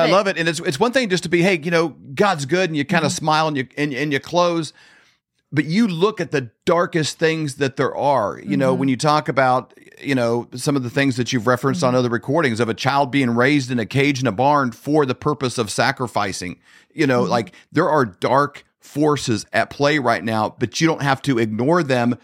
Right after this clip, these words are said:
Speaker 2: in order to think God's good. You can acknowledge all of that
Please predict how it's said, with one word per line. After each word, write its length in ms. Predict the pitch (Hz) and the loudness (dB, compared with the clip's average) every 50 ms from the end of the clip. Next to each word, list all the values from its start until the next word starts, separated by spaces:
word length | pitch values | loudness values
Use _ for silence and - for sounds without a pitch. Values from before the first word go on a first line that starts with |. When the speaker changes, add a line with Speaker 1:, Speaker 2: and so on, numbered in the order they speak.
| _ _ _ _ - | _ _ _ _ -2
Speaker 2:
in 80 | 135 | 2
order 180 | 139 131 120 117 | 2 2 2 0
to 100 | 110 120 | -4 -2
think 260 | - 123 120 113 113 | -2 -2 -2 -2 0
God's 280 | 120 117 110 104 98 - | 0 0 0 0 -4 -4
good. 340 | - 113 104 101 98 95 - _ _ _ _ _ _ _ _ _ _ _ 135 101 98 - _ _ _ _ _ _ _ _ - _ - | -2 0 0 0 -2 -4 -10 _ _ _ _ _ _ _ _ _ _ _ -12 -12 -12 -14 _ _ _ _ _ _ _ _ -20 _ -6
You 120 | 135 151 | -4 -2
can 120 | - 160 156 | 0 2 2
acknowledge 600 | 139 135 131 135 143 156 151 135 120 101 - - _ _ | 2 4 4 4 4 4 4 2 0 -2 -6 -12 _ _
all 240 | 120 135 156 175 170 | 2 2 2 2 2
of 140 | 147 107 85 | -2 -2 -2
that 340 | 104 98 98 107 107 - | -2 0 0 0 -2 -4